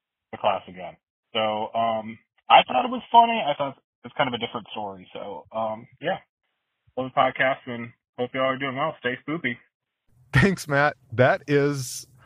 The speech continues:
Speaker 2: both awesome and a little bit sad and a little bit terrifying that a high school class not familiar with Dead Alive would <laughs> suddenly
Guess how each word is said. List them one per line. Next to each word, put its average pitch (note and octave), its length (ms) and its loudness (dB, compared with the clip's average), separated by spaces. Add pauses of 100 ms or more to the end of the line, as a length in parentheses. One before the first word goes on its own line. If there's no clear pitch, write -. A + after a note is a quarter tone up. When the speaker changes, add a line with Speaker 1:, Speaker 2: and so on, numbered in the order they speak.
(240)
Speaker 2:
both C3 260 4 (160)
awesome D#3 680 2 (580)
and C#3+ 260 4
a - 100 -6
little G#3 260 0
bit C#3 260 0
sad D3+ 520 0 (160)
and C3+ 260 2
a - 20 0
little F#3+ 180 0
bit G#3+ 180 -2
terrifying A2+ 720 0
that A#2+ 200 2
a - 60 -4
high C3 160 0
school B2+ 380 -2
class C3 420 0
not A#2+ 220 -2 (100)
familiar A#2+ 440 0
with A2+ 160 -2
Dead A#2 180 2
Alive A2 420 0
would A#2+ 140 -2
<laughs> - 0 -
suddenly - 840 -2